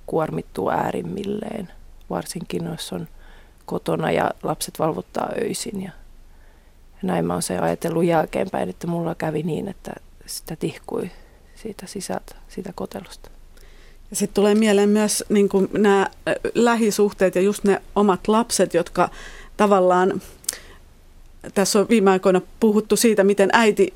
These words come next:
Speaker 2: syntyy, niin kuin, kun lap-, syntyy lapsi, niin, niin syntyy myös äiti, niin tavallaan se, se oma, äidin oma sisäinen lapsi lähtee sieltä liikkeelle tietyllä tavalla, ne tunteet, mitä on just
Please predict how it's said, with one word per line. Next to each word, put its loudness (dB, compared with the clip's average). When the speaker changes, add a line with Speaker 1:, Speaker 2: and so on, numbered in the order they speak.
Speaker 2:
syntyy, 4
niin 4
kuin, -2
kun 6
lap-, 0
syntyy 2
lapsi, 4
niin, 4
niin 6
syntyy 4
myös 4
äiti, 2
niin 4
tavallaan 2
se, 0
se 2
oma, 4
äidin 2
oma 4
sisäinen 0
lapsi 0
lähtee 0
sieltä 0
liikkeelle 0
tietyllä 0
tavalla, 0
ne 2
tunteet, 0
mitä 0
on 0
just -8